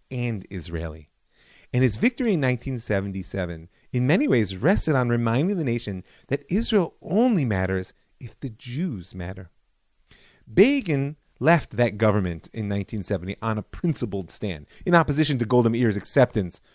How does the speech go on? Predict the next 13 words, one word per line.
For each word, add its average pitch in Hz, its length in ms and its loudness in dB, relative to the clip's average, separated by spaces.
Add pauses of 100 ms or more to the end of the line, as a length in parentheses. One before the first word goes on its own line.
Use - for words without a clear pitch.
(140)
of 117 120 -2
an 123 40 2
American 120 340 2
plan 113 260 0
that 95 160 -6
brought 120 260 4
the 110 160 -6
end 110 360 0 (400)
of 104 100 -2
the 113 80 2
war 107 280 6
of 82 80 -2
attrition. 87 640 -4